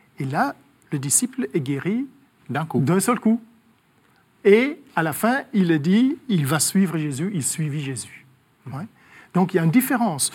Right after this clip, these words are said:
Speaker 1: Ici, le premier aveugle guéri en deux, le sens du récit est différent du deuxième.
Speaker 2: Tout à fait. Tout à fait.
Speaker 1: Vous voyez ? Donc, c'est ça que je veux dire par chaque récit,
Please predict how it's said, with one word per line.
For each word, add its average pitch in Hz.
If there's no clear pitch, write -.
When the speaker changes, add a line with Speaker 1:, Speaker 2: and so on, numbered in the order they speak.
Speaker 1:
Ici, 214
le 175
premier 160
aveugle 156
guéri 147
en 147
deux, 151
le 156
sens 226
du 165
récit 151
est 180
différent 226
du 151
deuxième. 175
Speaker 2:
Tout 123
à 123
fait. -
Tout 135
à -
fait. 120
Speaker 1:
Vous 139
voyez ? 180
Donc, 180
c'est 170
ça 196
que 160
je 170
veux 165
dire 175
par 160
chaque 208
récit, 196